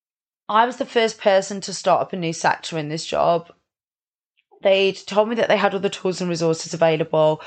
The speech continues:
When I got into the job, that wasn't the case. There was a huge amount of pressure to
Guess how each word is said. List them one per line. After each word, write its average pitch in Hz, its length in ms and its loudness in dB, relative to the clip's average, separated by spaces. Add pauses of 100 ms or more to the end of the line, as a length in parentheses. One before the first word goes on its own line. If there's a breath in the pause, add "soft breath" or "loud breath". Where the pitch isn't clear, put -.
(200 loud breath)
When 165 120 -2
I 170 60 2
got 170 220 2
into 202 160 -6
the 180 80 -6
job, 185 220 0
that - 140 2
wasn't 160 220 -6
the - 80 -8
case. 165 460 2 (260 loud breath)
There 180 80 -6
was 190 140 -2
a 220 40 2
huge 240 800 -2
amount 185 260 4
of - 120 -6
pressure 160 480 2 (380 loud breath)
to 170 580 2